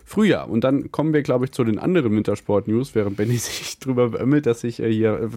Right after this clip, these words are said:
Zeitreisen anfange. Denn, ähm, es gibt so ein bisschen Zoff um den startenden Bob-Weltcup, bevor wir gleich noch zum Biathlon kommen. Denn aufgrund geringer Anmeldeteilnehmerinnenzahlen bei dem,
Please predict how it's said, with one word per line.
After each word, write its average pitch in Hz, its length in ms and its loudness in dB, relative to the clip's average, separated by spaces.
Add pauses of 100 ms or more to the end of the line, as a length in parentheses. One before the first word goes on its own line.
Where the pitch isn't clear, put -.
Zeitreisen 98 540 0
anfange. 127 440 2 (400)
Denn, 160 360 2
ähm, 139 440 4
es - 160 -4
gibt - 220 -4
so 156 80 2
ein 131 60 0
bisschen 143 340 0
Zoff - 260 -2
um 131 220 2
den 123 180 2
startenden 107 600 -2
Bob-Weltcup, 95 560 -4
bevor 101 260 -2
wir 104 80 0
gleich 104 220 -2
noch 110 140 -4
zum 107 180 -2
Biathlon 131 420 -2
kommen. 131 200 0
Denn 120 120 0
aufgrund 135 400 -2
geringer 143 400 2
Anmeldeteilnehmerinnenzahlen 104 1300 0
bei 110 440 0
dem, 110 260 0